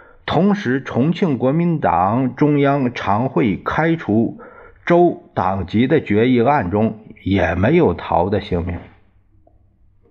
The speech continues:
八月三十日，平赵内阁因德苏签订互不侵犯条约而被迫总辞。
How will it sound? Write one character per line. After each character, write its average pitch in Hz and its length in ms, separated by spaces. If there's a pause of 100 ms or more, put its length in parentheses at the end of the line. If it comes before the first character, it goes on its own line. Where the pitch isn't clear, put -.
(2000)
八 180 240
月 135 220
三 175 360
十 143 160
日， 120 220
平 113 400
赵 147 260
内 113 300
阁 98 500 (440)
因 165 260
德 160 380
苏 170 580
签 151 360
订 147 200
互 127 240
不 98 100
侵 143 400
犯 101 360
条 117 320
约 135 240
而 90 260
被 98 380
迫 80 360
总 82 280
辞。 - 340